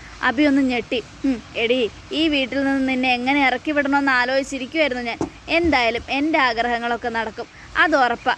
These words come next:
എന്നും ആലോചിച്ചുകൊണ്ട് അങ്ങനെ നിൽക്കുവാണ്. ഈ സമയം പിന്നീട് കാണിക്കുന്നത് ജയനെയും ദേവയാനിയെയുമാണ്. രണ്ടുപേരും കൂടെ സംസാരിച്ചുകൊണ്ടിരിക്കുക. "ആ, ഇപ്പം ജ്വല്ലറിയിൽ തിരക്ക് കുറഞ്ഞത് സ്വർണ്ണവില കൂടിയല്ലോ, അതുകൊണ്ടാണ്. പക്ഷേ സ്വർണ്ണവില കൂടിയെങ്കിലും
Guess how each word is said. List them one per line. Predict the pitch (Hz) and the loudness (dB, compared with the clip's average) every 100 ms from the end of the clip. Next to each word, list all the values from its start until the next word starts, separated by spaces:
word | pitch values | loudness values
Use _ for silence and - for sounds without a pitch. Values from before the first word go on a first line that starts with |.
| - | -2
എന്നും | 226 220 220 | -6 -4 -2
ആലോചിച്ചുകൊണ്ട് | 220 214 220 - 233 233 - - - - - - - - | -2 0 -2 -2 -2 -2 -4 -16 -20 -20 -20 -18 -18 -6
അങ്ങനെ | 269 240 240 | -4 0 0
നിൽക്കുവാണ്. | 240 254 247 226 - - - | 0 2 2 2 -8 -14 -6
ഈ | 311 | -4
സമയം | 320 294 269 240 - | 0 2 2 -2 -2
പിന്നീട് | 254 277 294 | 0 2 2
കാണിക്കുന്നത് | 285 247 233 240 247 240 - - - - - | 2 0 0 -2 0 0 -2 -6 -18 -16 -8
ജയനെയും | 226 262 254 254 254 262 254 | 0 2 2 2 0 -2 -2
ദേവയാനിയെയുമാണ്. | 240 240 240 247 247 262 262 247 226 - - - | -2 0 0 0 -2 -2 -2 -4 -6 -12 -16 -4
രണ്ടുപേരും | 226 220 226 226 | -4 0 -2 -2
കൂടെ | 226 233 | -4 -4
സംസാരിച്ചുകൊണ്ടിരിക്കുക. | 269 226 247 233 262 254 233 233 | -4 0 0 0 -2 -2 0 -2
"ആ, | 220 208 226 - - - | 0 0 0 -4 -14 -8
ഇപ്പം | 226 226 220 | -6 -4 -2
ജ്വല്ലറിയിൽ | 240 226 214 220 233 | 0 0 0 0 0
തിരക്ക് | 226 247 240 269 | 2 2 2 2
കുറഞ്ഞത് | 262 254 262 262 262 - | 2 2 0 0 0 -4
സ്വർണ്ണവില | 269 226 226 226 233 | -4 -2 -2 -2 -2
കൂടിയല്ലോ, | 240 262 262 277 240 - - - - | -2 0 2 2 0 -2 -8 -8 0
അതുകൊണ്ടാണ്. | 285 302 311 277 220 - - - 220 | 2 2 2 2 0 -2 -16 -10 -6
പക്ഷേ | 220 - 254 - | -4 -4 -6 -2
സ്വർണ്ണവില | 233 208 214 220 233 | -4 -2 -4 0 0
കൂടിയെങ്കിലും | 240 247 240 247 247 262 | 2 2 4 2 2 0